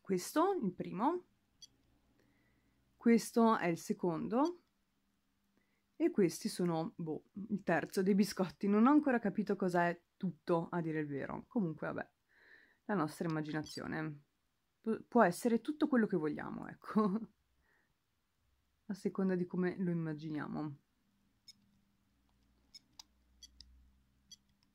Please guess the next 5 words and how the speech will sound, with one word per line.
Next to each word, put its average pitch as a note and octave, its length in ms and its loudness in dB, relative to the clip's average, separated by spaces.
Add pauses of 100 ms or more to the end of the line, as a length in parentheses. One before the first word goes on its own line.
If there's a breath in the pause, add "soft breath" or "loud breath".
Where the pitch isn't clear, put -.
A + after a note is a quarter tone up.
(500)
Per D4+ 140 4
quanto G#4 280 2
riguarda G#3 580 6
la G3 120 2
porta F3+ 580 0